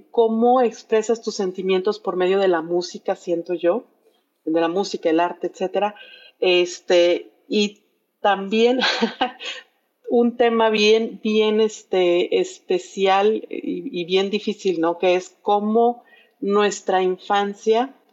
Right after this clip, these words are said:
y toda nuestra crianza, este, nos hace ser quienes somos ahora. ¿Qué nos ha marcado? ¿Qué nos ha marcado para bien? ¿Qué nos ha marcado, este, de una manera no tan positiva o de una manera negativa?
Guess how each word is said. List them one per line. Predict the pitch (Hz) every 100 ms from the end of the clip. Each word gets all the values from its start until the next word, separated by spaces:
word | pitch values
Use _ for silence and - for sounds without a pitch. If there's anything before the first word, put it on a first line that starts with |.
| -
y | 190
toda | 175 - 202 220
nuestra | 226 202 190 - 175 175
crianza, | 196 196 185 185 214 214 - - _ _ _
este, | 165 170 160 - - 165 -
nos | 175 180 185
hace | 220 208 220
ser | - 214 208
quienes | - 208 185 170
somos | 190 185 175 -
ahora. | 165 160 147 - _ _ _ _ -
¿Qué | 190
nos | 196 208 208
ha | 196
marcado? | 190 185 170 - 175 175 180 190 190
¿Qué | 185
nos | 185 175
ha | 185
marcado | 180 175 170 170
para | 170 160 151
bien? | 160 170 180
¿Qué | 180
nos | 170 170
ha | 170
marcado, | 165 160 160 165 170 - - - - -
este, | 160 151 160
de | 160 165
una | 190
manera | 190 170 170 170
no | 170 165 165
tan | 165 170
positiva | 170 170 165 160 - 175 175
o | 160
de |
una | 170 170
manera | 165 170
negativa? | 165 151 151 151 175 196 202